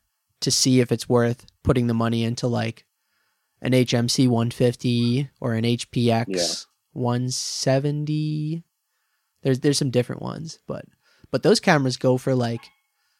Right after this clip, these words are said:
Speaker 1: even, like, double what we got these,
Speaker 2: Exactly.
Speaker 1: these, uh,
Speaker 2: Exactly.
Speaker 1: H V Xs for. So I think the compromises are worth it, and maybe down the road we can upgrade, but at least this is a, uh, a good starting point.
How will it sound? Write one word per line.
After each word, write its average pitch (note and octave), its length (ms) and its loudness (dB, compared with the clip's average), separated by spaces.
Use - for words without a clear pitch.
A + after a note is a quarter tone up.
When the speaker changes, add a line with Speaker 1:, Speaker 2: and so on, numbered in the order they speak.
Speaker 1:
even, D3 160 2
like, A#2 160 0
double A2+ 440 2
what A#2+ 240 0
we B2 140 0
got A#2 240 0
these, A2+ 360 0
Speaker 2:
Exactly. F2+ 420 0
Speaker 1:
these, A#2+ 300 -4
uh, A#2 460 -4
Speaker 2:
Exactly. C3+ 160 -2
Speaker 1:
H B2+ 120 -4
V - 100 -2
Xs B2 360 -2
for. B2 260 -4
So B2+ 160 -4
I C#3 140 0
think F#3 240 -2
the G3 80 -4
compromises B2+ 720 -2
are B2 80 0
worth A#2 300 -2
it, A#2+ 140 -2
and B2 220 -8
maybe D3+ 200 4
down C#3 220 4
the C3+ 80 2
road C3+ 180 4
we C3+ 100 0
can C3 140 0
upgrade, B2+ 520 2
but A#2+ 260 -2
at A#2+ 100 -2
least A#2+ 320 -4
this A#2+ 200 -4
is A#2+ 140 -4
a, A2+ 180 0
uh, A2+ 300 -4
a - 40 -4
good C#3 160 2
starting A#2 300 2
point. A#2 300 -6